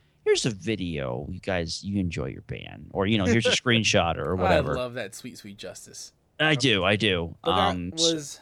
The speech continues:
Speaker 2: so those are the exploits. We'll just, uh, we'll end it there.
Speaker 1: Yeah.
Speaker 2: We have one more big thing to talk about for the week. And everyone, if you've been living under a rock, enjoy this piece 'cause this is something that is su-, surprising even for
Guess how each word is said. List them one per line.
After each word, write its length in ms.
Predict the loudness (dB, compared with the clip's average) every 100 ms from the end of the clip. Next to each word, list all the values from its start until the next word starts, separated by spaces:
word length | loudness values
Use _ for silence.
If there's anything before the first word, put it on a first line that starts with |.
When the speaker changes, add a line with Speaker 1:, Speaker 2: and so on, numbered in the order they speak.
| _ _ -16
Speaker 2:
so 160 | -8
those 100 | -8
are 40 | -6
the 100 | -8
exploits. 400 | -10 -14 -14 -10
We'll 100 | -10
just, 140 | -10 -10
uh, 100 | -6
we'll 140 | -6
end 100 | -6
it 80 | -8
there. 120 | -6
Speaker 1:
Yeah. 80 | -6
Speaker 2:
We 40 | -8
have 120 | -10
one 140 | -10
more 80 | -10
big 180 | -12 -12
thing 140 | -14
to 60 | -14
talk 180 | -14 -12
about 180 | -16
for 140 | -14 -16
the 60 |
week. 340 | -12 -12 -14 -18
And 120 | -12
everyone, 720 | -12 -10 -12 -8 -6 -6 -8 -14 _ _ _ _ -20
if 100 | -16
you've 80 | -12
been 120 | -10
living 220 | -10 -8
under 240 | -8 -6 -6
a 60 |
rock, 560 | -4 -2 -2 -6 -14 _ _ _ _ _ _ _ _ _
enjoy 480 | -12 -8 -2 2 2
this 220 | 0 -4
piece 320 | -6 -6 -6
'cause 400 | -8 -8 -8 -12 -20 -20
this 340 | -8 -6 -6
is 60 | -8
something 400 | -8 -8 -8 -6
that 380 | -4 -4 -6 -10 _ _ _ _ _ _ _ _ _ -8
is 260 | -6 -6
su-, 300 | -10 -12 -14
surprising 640 | -14 -14 -4 -2 -2 -2 -6
even 300 | -8 -8 -8
for 360 | -6 -4 -4